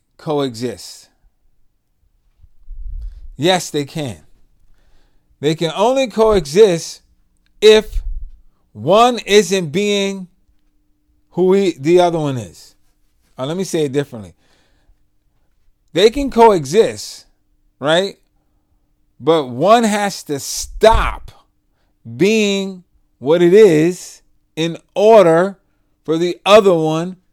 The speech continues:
to exist. For example, right? If I want it to be dark, I have to do what?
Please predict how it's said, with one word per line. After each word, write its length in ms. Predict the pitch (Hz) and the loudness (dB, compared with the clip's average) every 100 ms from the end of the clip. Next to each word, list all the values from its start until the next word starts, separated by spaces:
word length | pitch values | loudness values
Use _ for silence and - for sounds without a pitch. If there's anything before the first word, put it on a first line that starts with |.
| _ - | _ -10
to 400 | 175 165 165 - | -4 -4 -6 -6
exist. 720 | 175 160 196 180 - - - _ _ _ _ _ _ _ _ _ _ _ _ _ _ _ - | -6 2 2 2 -4 -20 -20 _ _ _ _ _ _ _ _ _ _ _ _ _ _ _ -14
For 140 | 135 | -10
example, 640 | 147 170 226 196 110 92 _ | -6 -2 0 -2 -6 -20 _
right? 400 | 123 170 196 - _ _ _ _ _ _ _ _ _ - | -4 -4 -4 -14 _ _ _ _ _ _ _ _ _ -2
If 240 | 196 226 _ _ _ _ | 0 0 _ _ _ _
I 160 | 185 | 2
want 260 | 208 208 202 | 4 2 0
it 120 | 196 | -4
to 100 | 190 | -8
be 180 | 175 175 | -8 -8
dark, 600 | 127 113 185 160 160 180 - - - - - _ _ _ - | -6 2 4 4 2 -2 -12 -20 -16 -16 -16 _ _ _ -2
I 140 | 175 | -2
have 360 | 170 170 175 165 | 0 -2 -4 -6
to 200 | - 190 | -8 -8
do 160 | 170 190 | -4 0
what? 420 | 208 214 - | 4 4 2